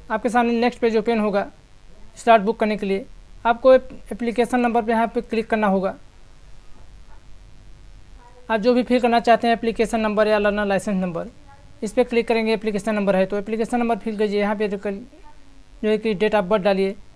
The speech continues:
नीचे यहाँ पे captcha code डालिए। चलिए, मैं captcha कोड डाल देता हूँ। तो guys, captcha कोड डालने के बाद submit कर दीजिए। Submit पर आप click करेंगे तो आपके सामने next page open होगा। यहाँ पे आपका detail दिया रहेगा, यहाँ पे आपका नाम,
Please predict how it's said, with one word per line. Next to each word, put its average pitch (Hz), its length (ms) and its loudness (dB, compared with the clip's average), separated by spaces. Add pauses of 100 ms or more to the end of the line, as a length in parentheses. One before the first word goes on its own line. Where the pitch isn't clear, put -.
(120)
नीचे 220 220 -2
यहाँ 247 140 4
पे 247 280 4 (320)
captcha 226 280 2
code 214 220 2
डालिए। 185 320 0 (180)
चलिए, 220 120 0
मैं 226 120 -2
captcha 214 260 0
कोड 208 200 -2
डाल 175 180 0
देता 175 200 -4
हूँ। 175 200 -6 (840)
तो - 80 0
guys, 254 180 4
captcha 254 300 2
कोड 247 160 2
डालने 240 220 4
के 240 40 0
बाद 240 140 4
submit 214 300 -2
कर 220 100 0
दीजिए। 190 320 -2 (420)
Submit 247 200 0
पर 269 80 4
आप 269 160 4
click 254 200 -2
करेंगे 254 260 4
तो 254 100 2
आपके 247 180 4
सामने 240 260 0
next 233 260 -2
page 226 180 0
open 214 220 0
होगा। 190 320 -2 (480)
यहाँ 247 140 4
पे 262 100 4
आपका 254 260 4
detail 233 320 0
दिया 226 180 4
रहेगा, 202 380 2 (800)
यहाँ 240 160 6
पे 277 280 6 (840)
आपका 233 520 4 (1500)
नाम, 214 360 0